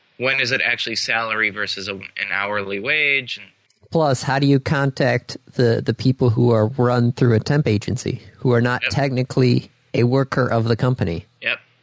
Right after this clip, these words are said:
Speaker 2: 'Cause I ca-, I can tell you that <laughs> where I'm working, I'd say only about a quarter of the people who are actually working there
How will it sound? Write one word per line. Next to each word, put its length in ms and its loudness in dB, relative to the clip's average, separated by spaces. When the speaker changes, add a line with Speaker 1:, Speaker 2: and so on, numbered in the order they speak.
Speaker 2:
'Cause 140 -8
I 100 2
ca-, 200 -2
I 120 0
can 160 0
tell 220 2
you 220 4
that 420 0
<laughs> 380 -20
where 140 0
I'm 160 2
working, 460 2
I'd 340 0
say 600 2
only 440 4
about 360 0
a 120 2
quarter 440 2
of 80 2
the 120 4
people 280 2
who 140 4
are 160 4
actually 320 2
working 460 2
there 320 0